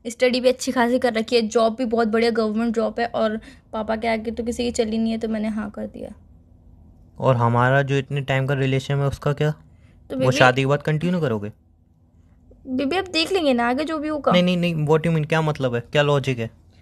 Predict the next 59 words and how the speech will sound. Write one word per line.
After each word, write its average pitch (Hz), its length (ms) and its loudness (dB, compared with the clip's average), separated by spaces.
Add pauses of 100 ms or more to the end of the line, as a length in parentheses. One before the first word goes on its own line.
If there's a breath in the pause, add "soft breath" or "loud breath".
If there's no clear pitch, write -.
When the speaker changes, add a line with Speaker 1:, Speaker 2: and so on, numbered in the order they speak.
(180 soft breath)
Speaker 1:
अब - 80 -10
पापा 453 320 6
ने 359 120 -2
रिश्ता 359 200 -4
तय 339 180 4
कर 330 160 4
दिया, 330 120 -6
तो 339 120 -2
मैं 311 180 -4
क्या 302 140 0
कर 302 100 4
Speaker 2:
तो 302 60 6
यार, 196 80 8
Speaker 1:
सकती 247 140 6
हूँ? - 20 2
Speaker 2:
पापा 196 280 6
ने 220 60 6
रिश्ता 220 300 2
तय 214 180 2
किया, 202 160 2
फालतू 202 320 0
में 220 100 2
क्यों 226 200 4
गुस्सा 214 220 4
दिला 202 240 8
रहे 202 80 6
हो? 233 60 4
फिर 220 120 0
मैं 214 140 4
उल्टा 208 220 4
सीधा 220 180 2
बोलूंगा, 220 320 4
चिल्लाऊंगा, 214 360 4
तुम 214 200 4
बोलोगे, 208 240 4
"उमंग, 196 280 4
भैड़ा 147 540 4
रहे 190 100 2
हो, 196 60 2
चिल्ला 180 280 4
रहे 190 100 2
हो, 190 60 2
उल्टा 185 180 0
सीधा 185 180 -2
बोल 185 180 2
रहे 190 100 2
हो - 20 4
यार, 190 140 2
तमीज 185 200 2
Speaker 1:
क्यों? 180 80 4
Speaker 2:
नहीं 453 80 8
है - 20 8
Speaker 1:
अब 427 40 8
Speaker 2:
तुम 403 80 4
Speaker 1:
मैंने 403 100 4
Speaker 2:
बोलने 381 140 2
Speaker 1:
क्या 427 80 2
Speaker 2:
की।" 403 80 2
Speaker 1:
किया? 415 180 2